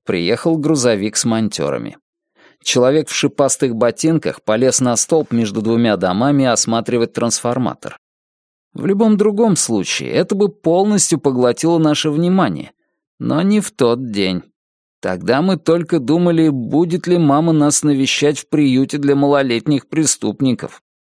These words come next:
В конце концов, снова появился свет, и грузовик с монтёрами уехал.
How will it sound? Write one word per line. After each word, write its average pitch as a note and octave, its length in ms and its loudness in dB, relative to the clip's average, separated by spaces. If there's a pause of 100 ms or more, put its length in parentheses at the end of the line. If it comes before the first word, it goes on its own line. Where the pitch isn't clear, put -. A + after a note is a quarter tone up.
(600)
В - 80 -20
конце D3 340 2
концов, D#3 640 0
снова D#3 500 0
появился G#2+ 580 0
свет, F3+ 440 -2 (280)
и D3 100 0
грузовик D3 500 2
с - 80 0
монтёрами C3+ 560 2
уехал. F2 640 -4